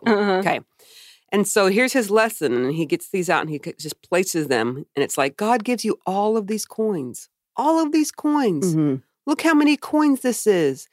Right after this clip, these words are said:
Speaker 1: Yeah.
Speaker 2: And it's blessings, and it's, you know, all these wonderful things that gold coins are.
Speaker 1: Mm-hmm.
Speaker 2: And all he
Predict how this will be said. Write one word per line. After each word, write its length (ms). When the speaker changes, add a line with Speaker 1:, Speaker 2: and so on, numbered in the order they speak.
Speaker 1:
Yeah. 280
Speaker 2:
And 160
it's 160
blessings, 1080
and 200
it's, 320
you 120
know, 100
all 180
these 220
wonderful 300
things 220
that 100
gold 180
coins 300
are. 160
Speaker 1:
Mm-hmm. 280
Speaker 2:
And 240
all 220
he 220